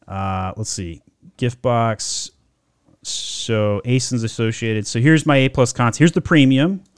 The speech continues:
Select my B version. And let's do Mother's Day box. Let's see if, how does that look? Okay, so here's the,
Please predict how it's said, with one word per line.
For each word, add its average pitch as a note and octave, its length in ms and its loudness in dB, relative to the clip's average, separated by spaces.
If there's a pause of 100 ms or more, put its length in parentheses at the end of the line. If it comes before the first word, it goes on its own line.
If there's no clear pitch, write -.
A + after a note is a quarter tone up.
(460)
Select - 340 2
my A#2+ 140 2
B D3 420 0
version. G#2+ 800 -2 (720)
And A2+ 1200 0
let's A2+ 220 -4
do A2 200 0
Mother's A2 320 0
Day D3+ 140 -2
box. F#3 440 -4
Let's A#2+ 140 -6
see G#2 220 -2
if, - 160 -10
how A2 220 -2
does G2+ 80 -2
that G2 120 -4
look? F2 200 -10
Okay, A#2+ 180 -2
so A#2+ 160 2
here's E3 260 6
the, C3 240 0